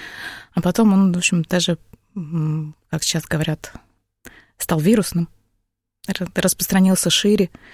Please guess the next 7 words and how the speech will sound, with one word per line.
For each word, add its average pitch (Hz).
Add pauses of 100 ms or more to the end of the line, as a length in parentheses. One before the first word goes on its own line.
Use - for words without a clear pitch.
(760)
Поэтому, 175
в 185
общем, 175
появилось 190
довольно 190
много 185 (380)
подписчиков. -